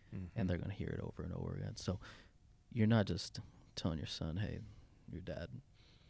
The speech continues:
Speaker 2: was like this, this is just, like, to talk bad," but it's to reflect what Jesus has done. So
Speaker 1: Yeah.
Speaker 2: he's gotta know, you know, like, that's gotta be a story that's in his heart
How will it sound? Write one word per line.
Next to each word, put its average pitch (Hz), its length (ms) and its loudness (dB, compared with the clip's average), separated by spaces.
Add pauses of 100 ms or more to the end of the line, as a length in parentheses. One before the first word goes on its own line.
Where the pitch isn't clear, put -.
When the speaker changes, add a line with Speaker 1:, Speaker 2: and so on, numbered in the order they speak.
(280)
Speaker 2:
was - 120 -10
like 98 140 -2
this, 87 160 -2
this - 220 -2
is 90 220 -4
just, - 220 -6
like, - 180 -8
to - 100 -10
talk - 260 -6 (120)
bad," 78 240 -6 (480)
but 80 100 0
it's - 140 -4
to 82 80 -2
reflect 90 400 -2
what - 80 -10
Jesus - 380 -6
has - 120 -14
done. 98 280 -8 (100)
So 90 220 0
Speaker 1:
Yeah. 78 260 -6 (580)
Speaker 2:
he's 104 160 0
gotta 92 220 2
know, 98 260 2
you 110 140 4
know, 87 180 0
like, 95 160 -2 (100)
that's 113 200 4
gotta 104 160 6
be 90 220 -2 (100)
a 110 80 -4
story 95 320 2
that's - 260 -4 (120)
in 117 120 4
his 104 120 2
heart 117 280 0